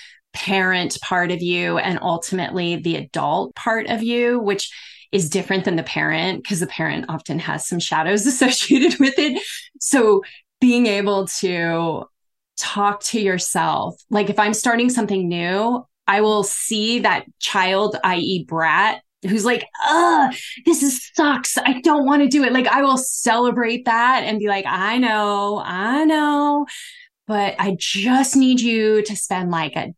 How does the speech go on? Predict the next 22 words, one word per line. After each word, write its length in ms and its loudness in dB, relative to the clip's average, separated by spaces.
day 360 0
or 180 2
two, 640 0
you 160 -2
know, 200 -2
just 380 -8
focusing 480 -2
on 200 0
this 180 -2
a 60 -2
little 320 0
more. 440 0
Get 280 0
yourself 440 -2
ready 460 0
to 100 0
create 360 0
space 300 0
for 140 -2
it." 80 -2
Like, 220 0
I 200 2